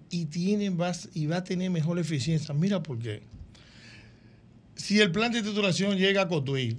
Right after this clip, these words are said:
a la parcela X, y va a titular ocho mil títulos, y lo va a hacer en seis meses, lo puede hacer en tres,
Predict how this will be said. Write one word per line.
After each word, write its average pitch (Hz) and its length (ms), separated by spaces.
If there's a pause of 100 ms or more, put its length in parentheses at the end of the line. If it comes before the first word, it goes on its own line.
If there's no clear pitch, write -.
(160)
a 135 80
la 143 160
parcela 160 480
X, 135 340
y 131 140
va 147 120
a 156 60
titular 151 840 (300)
ocho 165 320
mil 196 420 (120)
títulos, 123 420 (960)
y 143 120
lo 160 140
va 185 80
a 185 40
hacer 180 640 (180)
en 156 300
seis 170 220
meses, 117 380 (180)
lo 147 140
puede 165 120
hacer 147 120
en 139 60
tres, 160 260